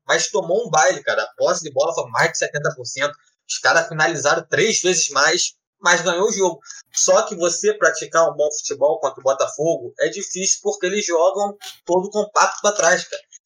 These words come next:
Aí pra um time que, pra um time que ainda tá mal, que ainda tá, é...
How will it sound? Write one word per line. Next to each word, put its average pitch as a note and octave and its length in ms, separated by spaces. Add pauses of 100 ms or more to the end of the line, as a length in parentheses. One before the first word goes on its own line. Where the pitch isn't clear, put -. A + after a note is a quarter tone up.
(140)
Aí - 120
pra - 120
um G3+ 200
time A3 220
que, A3+ 100
pra F#3 300
um G#3+ 80
time G#3+ 320
que G#3+ 80
ainda F#3+ 220
tá F3 240
mal, F3 500
que D3+ 120
ainda D3 200
tá, C#3+ 600 (260)
é... A2+ 720